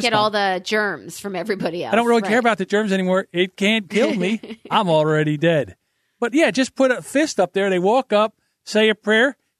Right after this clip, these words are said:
Speaker 1: give you a fist bump, and then they can move on. Like, what do you think?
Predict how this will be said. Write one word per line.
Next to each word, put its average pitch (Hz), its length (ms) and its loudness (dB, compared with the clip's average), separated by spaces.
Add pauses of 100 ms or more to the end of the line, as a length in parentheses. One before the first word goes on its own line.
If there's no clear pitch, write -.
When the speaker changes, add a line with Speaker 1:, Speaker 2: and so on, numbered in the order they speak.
Speaker 1:
give 165 180 -2
you 160 80 2
a 156 40 -6
fist - 340 -2
bump, 214 240 0 (380)
and 147 160 -2
then 143 140 2
they 143 120 0
can 139 100 -2
move 139 200 2
on. 139 300 -2 (300)
Like, 285 260 0
what 262 80 2
do 359 60 4
you 381 60 2
think? - 500 -4